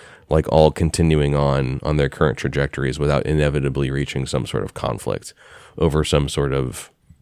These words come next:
I don't know what, border or limited resource or colony or whatever it was.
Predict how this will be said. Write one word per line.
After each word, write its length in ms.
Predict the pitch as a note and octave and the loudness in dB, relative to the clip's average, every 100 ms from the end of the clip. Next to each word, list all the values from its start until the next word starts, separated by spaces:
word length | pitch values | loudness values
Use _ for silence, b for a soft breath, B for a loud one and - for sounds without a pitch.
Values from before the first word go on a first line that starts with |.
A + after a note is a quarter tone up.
| - | -4
I 140 | D#2 | 0
don't 140 | D2 C#2+ | 2 2
know 140 | C2 | 0
what, 280 | G1+ G1+ G1+ | -2 -4 -6
border 1040 | G1+ G1+ G1+ - E2 E2+ E2 D#2+ D#2+ D2+ D#2 | -8 -14 -10 4 6 8 6 6 4 2 -2
or 280 | C2 C#2 C#2+ | -4 -2 0
limited 400 | D2+ D2+ C#2+ C2+ | 0 2 0 0
resource 680 | D2+ D2 - C#2+ C#2+ C#2 | -2 -2 0 0 0 -2
or 80 | - | -6
colony 720 | - - D2 C#2+ C#2 C#2+ C#2 | -4 0 2 2 0 -2 -2
or 280 | - - A#1 | -4 -6 -6
whatever 400 | D2 D2 C#2+ - | -2 0 0 -2
it 100 | G#1+ | -6
was. 340 | G1+ G1+ - | -6 -8 -10